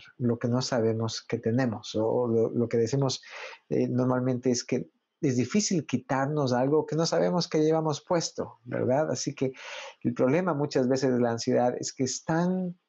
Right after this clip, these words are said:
eh, tan profunda, tan inconsciente, tan automática,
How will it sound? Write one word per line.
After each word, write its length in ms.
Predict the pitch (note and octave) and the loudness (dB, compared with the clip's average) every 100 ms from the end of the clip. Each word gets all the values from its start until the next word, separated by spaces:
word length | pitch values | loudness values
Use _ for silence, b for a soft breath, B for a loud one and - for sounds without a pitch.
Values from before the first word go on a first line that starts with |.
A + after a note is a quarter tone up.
| _ B B B B | _ B B B B
eh, 500 | - C#3 C3 B2 A2 A2 - _ _ _ _ | -2 2 4 4 0 -6 -14 _ _ _ _
tan 140 | D#3+ F3 | -4 0
profunda, 720 | F#3 - G#3 E3 A#2 A2 B2 | -2 0 2 4 4 2 0
tan 160 | - D#3 | 0 2
inconsciente, 920 | F3 D#3+ C#3+ A#2+ A#2 - D#3 B2+ A#2+ | 2 2 0 0 -2 0 0 0 -2
tan 220 | A2 D3+ | 0 0
automática, 920 | D#3 C#3+ C#3 B2+ C3 C3 G#2+ A2 A2+ | 2 2 0 0 -2 -2 -4 0 -4